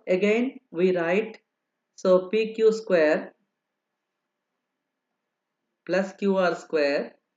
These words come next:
is equal to P R square. Therefore Q R square is equal to,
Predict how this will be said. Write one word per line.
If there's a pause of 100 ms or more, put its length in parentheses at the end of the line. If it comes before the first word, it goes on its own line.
(1400)
is
equal
to
P
R
square. (1300)
Therefore (340)
Q
R
square (640)
is
equal
to,